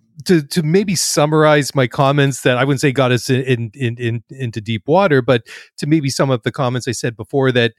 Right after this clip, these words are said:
yeah, he's good enough to be at Ferrari, but to me, he still has something to prove to be the number one at Ferrari, because that delta between himself and Charles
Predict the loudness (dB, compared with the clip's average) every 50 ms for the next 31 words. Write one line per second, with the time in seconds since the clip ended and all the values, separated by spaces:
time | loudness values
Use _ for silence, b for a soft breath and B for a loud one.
0 | B B B B B B B 0 2 2 2 0 0 2 2 2 2 2 0 2
1 | 0 0 2 2 2 2 2 0 0 2 4 4 4 4 4 2 2 2 2 2
2 | 2 2 0 -4 _ -20 -20 _ _ -20 -18 -8 -4 -2 0 2 2 2 2 2
3 | 0 0 0 2 2 2 2 2 2 0 -2 0 0 -2 -2 -2 -2 0 0 0
4 | 0 0 -2 -4 -2 0 0 0 0 0 0 0 0 -2 0 0 0 0 2 0
5 | -2 -2 -4 -6 -4 -4 -4 -4 -4 -4 -4 -6 -2 0 0 0 0 2 0 0
6 | 2 0 -2 -2 -4 -4 -4 -2 -2 0 -2 -2 -2 0 0 0 0 0 -2 -6
7 | -6 -4 -2 0 2 4 4 2 2 -2 -6